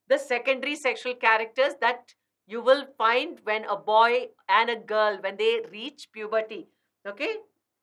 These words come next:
these are the secondary sexual characters. Most of them are listed here.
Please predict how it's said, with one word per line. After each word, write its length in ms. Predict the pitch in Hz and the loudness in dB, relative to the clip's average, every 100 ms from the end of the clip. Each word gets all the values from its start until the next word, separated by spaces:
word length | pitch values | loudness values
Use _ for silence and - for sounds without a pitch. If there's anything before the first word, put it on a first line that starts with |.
| 170 | -12
these 240 | 254 240 | -8 -2
are 120 | 254 | -2
the 100 | 311 | -4
secondary 440 | - 247 220 214 240 | -6 -6 -6 -8 -8
sexual 360 | 233 220 269 | -8 -8 -10
characters. 600 | - 214 196 - 190 165 190 | -4 -4 -4 -6 -6 -6 -6
Most 360 | 202 226 226 | -6 -6 -6
of 100 | 226 | -8
them 180 | 214 214 | -8 -6
are 100 | 190 | -8
listed 320 | 175 - 202 _ | -10 -18 -20 _
here. 200 | 185 147 | -12 -12